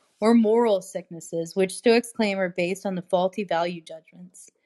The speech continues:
For example, the Stoics hold that mistakenly judging superficial things to be intris-,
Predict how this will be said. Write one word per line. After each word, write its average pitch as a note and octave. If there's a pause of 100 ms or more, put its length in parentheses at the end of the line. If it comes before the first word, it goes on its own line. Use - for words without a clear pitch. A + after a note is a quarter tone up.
(560)
For B3
example, A3
the G#3
Stoics D4
hold F#3
that E3 (320)
mistakenly C4
judging G#3
superficial G3+
things F#3
to -
be F3+
intris-, F#3